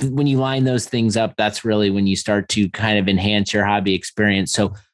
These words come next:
we've, we've laid a lot of groundwork. We've talked a lot about this. And I think, um, maybe a good place to transition to is just content in the hobby, um,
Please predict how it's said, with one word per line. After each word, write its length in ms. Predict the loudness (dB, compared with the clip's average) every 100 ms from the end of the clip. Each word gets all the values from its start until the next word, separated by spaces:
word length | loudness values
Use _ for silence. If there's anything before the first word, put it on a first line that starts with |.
| _ -4
we've, 340 | -2 -2 -4
we've 200 | 0 0 -2 -4
laid 260 | -2 0
a 60 | 0
lot 200 | 0 0
of 100 | 0
groundwork. 520 | -2 0 0 0 -2 -4
We've 160 | -6
talked 340 | -2 -2 0 -2
a 60 |
lot 200 | 0 0
about 340 | 0 0 -2 -2
this. 220 | -2 -2
And 80 | -2
I 120 | -2
think, 260 | -2 -4 -6 _ _ _ -10
um, 240 | -4 -2 0
maybe 280 | 0 0
a 40 | -2
good 240 | -2 -2
place 280 | 0 -2 -2
to 80 | -4
transition 640 | -2 0 0 0 0 -2
to 200 | 0 -2
is 140 | 0 -2
just 180 | -4 -6 _
content 400 | -4 -2 2 0
in 60 | 0
the 60 | -2
hobby, 640 | -2 -2 0 0 -2 -4
um, 520 | -2 0 0 -2 -6